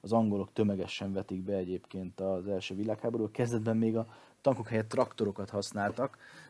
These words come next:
meg hasonlókat, amiknek ugye fönn volt a lapátja, és nem tudták átlőni, sőt, voltak úgynevezett emberi tankok, hogy plédobozba belementek az emberek, és akkor kúsztak át a frontárkon, hát nem tudott a nagy sikerre. És íme egy nehéz,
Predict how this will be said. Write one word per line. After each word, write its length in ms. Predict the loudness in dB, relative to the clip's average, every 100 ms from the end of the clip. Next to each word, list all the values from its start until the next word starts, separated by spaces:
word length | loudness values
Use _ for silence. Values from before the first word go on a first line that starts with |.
| -16
meg 220 | -14 -6
hasonlókat, 440 | -6 0 0 0
amiknek 280 | -2 -2 -4
ugye 140 | -4 -2
fönn 220 | 0 2
volt 200 | 0 0
a 40 |
lapátja, 400 | -2 0 -4 -6
és 60 | -12
nem 80 | -12
tudták 280 | -10 -8
átlőni, 360 | 0 0 0 -6
sőt, 260 | -2 -2 0
voltak 300 | 0 -2 -4
úgynevezett 280 | -8 -6
emberi 360 | -2 0 0 -4
tankok, 300 | -6 -8 -8
hogy 120 | -18 _
plédobozba 540 | 0 0 0 -6 -8
belementek 480 | -4 -4 -4 -8 -12
az 100 | -6
emberek, 260 | -4 -4
és 100 | -6
akkor 120 | -16 -12
kúsztak 400 | -6 -6 -6 -4
át 220 | -2 -2
a 160 | -4 -8 -12 -20 -20 _ _
frontárkon, 680 | 0 2 2 -2 -2 -2 -2
hát 160 | -4 -8 -20 _
nem 160 | -14
tudott 320 | -12 -14 -14 -14
a 40 |
nagy 160 | -14 -12
sikerre. 420 | -14 -14 -14 -16 _ _ _ _ _ _ _ _ _ _ _ _ -20 -20 -20 -20 _
És 200 | -2 4
íme 220 | 6 6
egy 120 | 4 2
nehéz, 600 | 2 0 -2 -2 -4